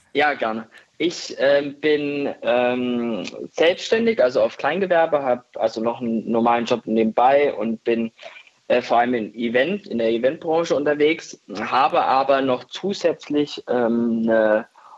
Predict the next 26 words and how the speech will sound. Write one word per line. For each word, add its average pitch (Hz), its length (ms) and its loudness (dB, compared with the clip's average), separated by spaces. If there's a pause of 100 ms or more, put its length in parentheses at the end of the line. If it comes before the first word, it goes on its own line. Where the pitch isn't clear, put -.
Honorarstelle 139 1000 2
bei 120 140 0
einer, 120 380 -2 (100)
äh, 110 180 -2
Hochschule, 123 960 -2 (160)
bei 101 160 -2
der 107 220 2
korrigiere 113 480 0
ich - 120 -8
Hausarbeiten. 139 800 0 (960)
Und, 123 500 2
ähm, 117 420 0 (260)
ich 139 160 0
wollte 165 160 4
mal 143 180 2
fragen, 151 380 0
ich - 240 -6
rechne 151 320 0
die 143 180 -2
normal 139 520 2
mit 139 260 -2
meinen 123 180 2
anderen 156 380 0
Rechnungen 151 680 0
eben 127 340 2
ab, - 360 0